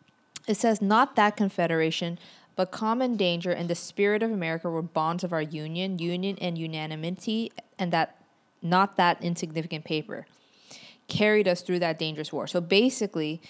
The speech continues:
if I were to just simply translate that, he says, "Hey, it wasn't the Confederation that got us through this, okay? It was the spirit of America. It wasn't that insignificant paper." So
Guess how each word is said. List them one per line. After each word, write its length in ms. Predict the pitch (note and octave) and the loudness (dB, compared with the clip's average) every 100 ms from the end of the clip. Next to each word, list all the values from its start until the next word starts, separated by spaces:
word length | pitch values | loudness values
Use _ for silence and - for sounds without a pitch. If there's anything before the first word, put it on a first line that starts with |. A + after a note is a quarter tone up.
| - | -20
if 80 | _ | _
I 120 | F3+ | 4
were 80 | F3 | 4
to 100 | F3 | 2
just 320 | E3+ E3+ - | -2 -4 -2
simply 300 | - G3+ A3+ | 0 0 0
translate 520 | G#3+ - F3+ F3 D#3 - | 0 0 0 0 -2 0
that, 280 | B2+ - - - - | 0 0 -4 -20 -20
he 160 | - G3+ | -2 0
says, 260 | G#3 G3 | 2 0
"Hey, 360 | - - C#4 A#3+ | -2 2 6 6
it 180 | - G#3+ | 4 4
wasn't 300 | A#3+ D4 C#4+ | 4 2 0
the 100 | G#3+ | 0
Confederation 1120 | - F3+ - G3 G3 D#3+ D#3 E3+ - A3 A3 | 0 0 2 2 2 4 2 0 -2 -2 2
that 260 | F#3+ D#3+ - - - - _ | 2 0 -2 -20 -20 -20 _
got 240 | - G3 G3+ | 6 8 8
us 120 | G3+ | 6
through 280 | - G#3+ F#3+ | 4 6 6
this, 400 | D3 - - - _ _ _ F3 | 2 -2 -6 -8 _ _ _ -8
okay? 320 | F3 F#3+ F3+ | 0 2 2
It 120 | F3 | 4
was 260 | F3+ F3+ F3 | 6 6 6
the 100 | F3+ | 2
spirit 520 | - - A3 A3+ G#3+ | -2 4 8 10 8
of 100 | G3 | 6
America. 600 | F3 D#3+ D#3 D#3 - - - | 4 4 2 2 2 0 0
It 120 | E3+ | 4
wasn't 340 | F#3 G3 G#3+ | 4 4 4
that 240 | G3 E3 - | 4 2 2
insignificant 920 | G3+ G3+ F#3+ G3 E3+ E3+ E3+ E3 D#3 | 4 4 4 2 2 0 0 -4 -6
paper." 340 | - C#3+ - C#3+ | -6 -8 -8 -8
So 300 | - G#3 | -2 0